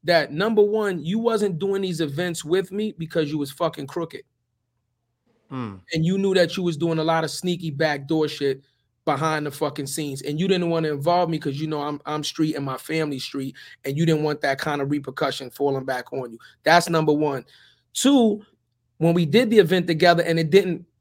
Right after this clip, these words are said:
Speaker 1: you know, I'm like, "Why is it not, you know, flowing the way it's supposed to?" Certain, you know, key aspects fell, fell through. I realized you were jealous that, of what I brought to the event.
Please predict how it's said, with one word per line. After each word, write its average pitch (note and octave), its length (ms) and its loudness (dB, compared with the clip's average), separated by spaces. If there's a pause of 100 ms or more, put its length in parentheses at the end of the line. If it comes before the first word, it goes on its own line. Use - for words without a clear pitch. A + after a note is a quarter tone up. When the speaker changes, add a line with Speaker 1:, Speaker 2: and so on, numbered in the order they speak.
Speaker 1:
you F#3+ 120 -2
know, F#3+ 280 2 (180)
I'm A3+ 140 -4
like, G3+ 140 0
"Why A3+ 240 2
is G#3+ 100 2
it G3+ 120 8
not, G#3+ 300 2 (120)
you A#3 100 2
know, G3 100 8
flowing A3 440 4
the G#3 60 4
way G#3 180 6
it's F#3+ 100 2
supposed A#3+ 380 4
to?" G#3 120 -4
Certain, G#3 560 2
you F#3+ 100 -4
know, E3+ 200 0
key G#3 220 -4
aspects G3 420 -2
fell, F3 340 -2 (160)
fell F#3+ 220 6
through. A#3 440 0 (360)
I E3+ 100 4
realized G3+ 600 2 (400)
you D#3 220 -2
were B3 120 0
jealous F3 500 2
that, D#3+ 300 0
of D3 160 -2
what D#3+ 220 2
I D#3+ 120 0
brought D3 420 -2
to D#3 120 -4
the D3+ 120 0
event. D#3 400 -2